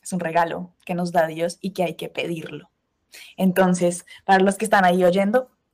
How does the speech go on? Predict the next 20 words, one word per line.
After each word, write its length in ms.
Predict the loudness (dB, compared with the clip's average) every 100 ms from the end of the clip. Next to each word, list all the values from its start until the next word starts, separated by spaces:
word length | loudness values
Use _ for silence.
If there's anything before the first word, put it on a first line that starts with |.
| _
si 180 | -10 -2
no 120 | 0
tienen 260 | 0 -2 -2
fe, 280 | 0 0 0
si 140 | -6
creen 220 | -4 -2 -2
que 80 |
es 80 | -4
imposible, 680 | -4 -4 -4 -2 -2 -4 -6 _ _ _ _
ábranle 340 | -2 0 0 -2
la 80 | -2
puerta 240 | -4 -4
a 40 | -6
Jesús 360 | -8 -12 -10
y 140 | -4 -2
díganle, 420 | 0 -2 -2 -4
así, 380 | -2 0 0 0 -4 -20 _
en, 180 | 2 4 2
en, 160 | 0 0
en 340 | 0 -2 -8